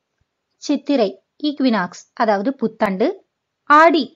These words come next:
ஆடிப்பிறப்பு சம்மர் சால்ஸ்டைஸ், ஐப்பசி ஈக்வினாக்ஸ் மறுபடியும் தீபாவளி, தை வின்டர் சால்ஸ்டைஸ் பொங்கல். இதன் காரணமா தான் சரியா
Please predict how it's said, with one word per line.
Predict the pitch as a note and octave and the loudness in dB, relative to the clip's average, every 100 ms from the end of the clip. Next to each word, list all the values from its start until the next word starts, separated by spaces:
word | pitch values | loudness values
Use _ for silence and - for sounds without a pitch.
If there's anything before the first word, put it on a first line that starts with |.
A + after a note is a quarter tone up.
| _ | _
ஆடிப்பிறப்பு | A3+ A#3 B3 A#3 G#3+ G#3+ G3 - - | -2 0 -2 -2 -2 -2 -8 -8 -6
சம்மர் | C4 A#3 B3 A#3+ | -2 2 2 0
சால்ஸ்டைஸ், | A#3+ G3+ G3 C4 E4+ - - _ _ _ _ _ | 0 -2 -2 -2 -2 -2 -12 _ _ _ _ _
ஐப்பசி | C#4 F4+ F4 D4 C4+ G#3+ | 2 2 2 -2 -2 -6
ஈக்வினாக்ஸ் | D4 C#4+ C4 A#3+ G3 - - _ | -4 -2 0 0 0 -6 -16 _
மறுபடியும் | B3 A3+ G#3+ G3+ G3+ | -2 -2 0 -2 -2
தீபாவளி, | G3+ G3+ G#3+ G#3+ A#3+ A4+ - _ _ _ - | -4 0 2 2 0 -2 -6 _ _ _ 4
தை | D4+ B3 - _ _ _ | 4 4 -4 _ _ _
வின்டர் | C#4+ F4+ F4+ E4 - | -2 0 2 2 2
சால்ஸ்டைஸ் | A3 G3 F#3+ A#3 F#3 - - _ _ _ - | 0 -2 -2 -4 -6 -8 -18 _ _ _ 2
பொங்கல். | D4+ C4+ G#3+ F#3+ - _ _ - | 4 6 4 0 -6 _ _ -2
இதன் | E4+ G#4 B4 | 0 2 0
காரணமா | B4 D#4 D#4+ E4 C4 B3 | 0 2 2 2 2 0
தான் | C4 C4 D4 - - | 0 -2 -4 -10 -6
சரியா | E4+ F4 A4+ G#4+ | 0 2 2 2